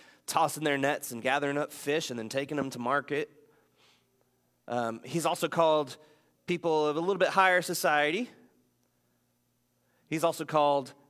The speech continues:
tax gatherers like Matthew and zealots or guerrilla warriors, as we might think of them,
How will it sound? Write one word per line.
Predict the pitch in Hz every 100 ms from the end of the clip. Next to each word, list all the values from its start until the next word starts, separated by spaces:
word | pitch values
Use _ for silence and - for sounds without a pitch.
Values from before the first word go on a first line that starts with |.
| _ _
tax | - - 117 123 - - - - _ -
gatherers | 131 131 139 139 151 185 226 -
like | 120 117 -
Matthew | 110 101 101 147 226 247 _ _ _ _ _ _ _ _
and | 120 120 117 110 110 - _ _ _ 104
zealots | 107 101 113 170 208 -
or | 135 135
guerrilla | 123 127 139
warriors, | 127 123 113 117 151 135
as | 120
we | 135
might | 123 123
think | - 123
of | 127
them, | 135 226